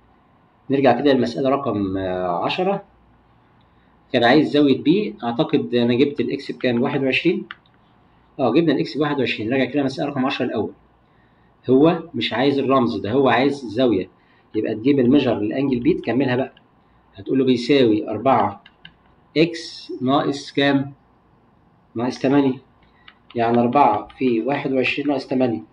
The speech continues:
أربعة في واحد بأربعة، واتنين في أربعة بتمانية، يعني أربعة وتمانين اللي عندي ناقص تمانية.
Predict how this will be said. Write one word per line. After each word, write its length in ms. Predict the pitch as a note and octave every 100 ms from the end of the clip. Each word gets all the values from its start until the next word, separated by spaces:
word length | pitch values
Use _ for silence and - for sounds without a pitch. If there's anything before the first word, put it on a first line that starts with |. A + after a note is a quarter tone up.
| - - _ _ _
أربعة 300 | G#2 C3 C3+
في 60 | D3+
واحد 160 | C3+ B2
بأربعة، 300 | A2+ B2 D3
واتنين 260 | C3 D3 -
في 80 |
أربعة 200 | A#2+ B2+
بتمانية، 500 | C3 A#2 D3 F#3 G3+ - _ _ - _ _ - _ -
يعني 340 | C3 B2 A#2
أربعة 240 | - B2+ C3+
وتمانين 640 | C3 A#2 A#2 C3 A2 G2 - _ - _ _ _ _ _ _ _ _ _ _ _ _ _ _ _ -
اللي 120 | G#2+
عندي 460 | G#2+ D#3+ E3+ G#3+ - _ _ _ _ _ _ _ _ _ _ _ _ _ _ _ _ _ _
ناقص 380 | A#2 C#3 D3 D3
تمانية. 400 | C#3+ C3 A2 G2